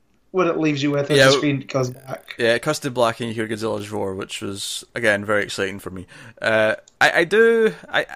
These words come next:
Speaker 2: I could see these characters coming back. I don't know if we're gonna get another movie that's set in the seventies or whatever where they could
Speaker 1: Yeah.
Speaker 2: get the actors back. I don't know if we, I don't need it, but they could.
Speaker 1: You don't need it.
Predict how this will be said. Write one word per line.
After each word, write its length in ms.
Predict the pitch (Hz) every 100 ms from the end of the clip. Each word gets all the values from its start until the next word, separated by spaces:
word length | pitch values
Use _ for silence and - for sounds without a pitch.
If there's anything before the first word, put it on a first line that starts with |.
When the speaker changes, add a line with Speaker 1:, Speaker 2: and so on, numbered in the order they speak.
| -
Speaker 2:
I 100 | 196
could 220 | - 226
see 180 | - 208
these 160 | 175
characters 300 | - 170 151
coming 180 | - 127
back. 140 | 113 117
I 60 |
don't 100 | 143
know 80 | 175
if 80 | 165
we're 60 |
gonna 120 | 160 135
get 80 | 123
another 140 | 127
movie 260 | 117 113 117
that's 160 | 107 -
set 140 | 117
in 80 | 80
the 60 |
seventies 520 | - 113 113 85 117 113
or 80 |
whatever 340 | 110 110 110 113
where 160 | 110
they 120 | 107 104
could 360 | - 120 - - _ - _
Speaker 1:
Yeah. 300 | 123 123 127 - - _
Speaker 2:
get 160 | 135
the 100 | 113
actors 320 | 127 131 - 120
back. 220 | 143 147
I 60 |
don't 180 | 190 240
know 100 | 139
if 120 | 127
we, 80 | 104
I 80 | 107 -
don't 300 | 185 92 101
need 160 | 127
it, 180 | 107 - -
but 260 | 98 - - - _ -
they 240 | 135 143
could. 200 | - 196
Speaker 1:
You 60 | 339
don't 100 | 277
need 160 | 233 247
it. 220 | 233